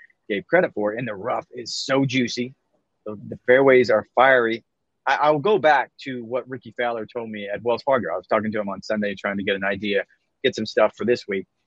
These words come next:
And I go, "What kind of player do you think is gonna win at Oak Hill?" And he kinda thought back, and he goes,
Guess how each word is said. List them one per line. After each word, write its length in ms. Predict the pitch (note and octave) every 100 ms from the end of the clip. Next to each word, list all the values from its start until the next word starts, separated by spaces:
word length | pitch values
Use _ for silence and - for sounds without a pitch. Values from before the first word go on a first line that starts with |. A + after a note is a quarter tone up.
| _ _
And 100 | A#2+
I 40 |
go, 80 | B2+
"What 140 | D#3+ F3
kind 140 | G3
of 80 | -
player 360 | D#3+ D3+ B2+
do 80 | A2
you 120 | A#2+
think 200 | A#2+ A#2
is 100 | G#2+
gonna 180 | A2 G#2+
win 420 | C3+ A#3+ G#2+ G#2 - _ _ _ _ _ _
at 140 | C3 B2
Oak 180 | C#3 -
Hill?" 340 | A3+ D#2 - _ -
And 80 | A2
he 60 |
kinda 220 | C3 B2
thought 240 | A#2+ C3 A#2
back, 260 | B2+ B2
and 100 | C3
he 80 | A#2+
goes, 360 | A#2 A2+ A2